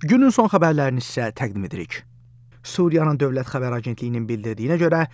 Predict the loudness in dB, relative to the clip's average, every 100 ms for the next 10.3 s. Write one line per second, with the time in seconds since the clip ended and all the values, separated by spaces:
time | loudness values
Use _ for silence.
0 | -12 -6 0 2 4 2 2 0 0 0
1 | -2 -2 -6 -6 0 2 2 -2 -20 -4
2 | 0 2 2 2 2 2 2 0 -2 -4
3 | -6 0 4 2 0 -8 0 2 2 0
4 | -2 -2 -6 -2 -2 0 -2 4 4 4
5 | 0 -2 2 2 2 0 -2 -4 -2 -2
6 | -2 -2 -4 -4 -4 -6 -8 -14 -20 -20
7 | -20 -20 -20 -20 -8 -6 2 2 2 -2
8 | 0 0 2 2 2 2 2 0 -2 -4
9 | -6 2 4 4 2 2 0 -6 -8 -8
10 | -10 -8 -10